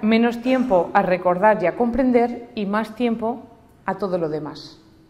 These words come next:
¿vale? Invertimos la, los procesos y la,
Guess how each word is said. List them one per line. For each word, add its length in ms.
¿vale? 400
Invertimos 960
la, 1000
los 240
procesos 600
y 80
la, 480